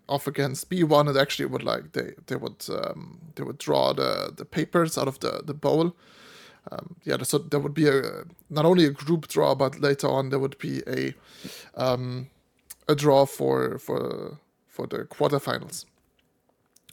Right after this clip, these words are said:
We don't have that this year. Um, a-, also, since, I think it's since twenty, is it twenty seventeen?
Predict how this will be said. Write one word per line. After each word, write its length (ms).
We 80
don't 160
have 180
that 200
this 240
year. 220
Um, 320
a-, 200
also, 580
since, 680
I 20
think 180
it's 160
since 800
twenty, 1300
is 100
it 160
twenty 240
seventeen? 920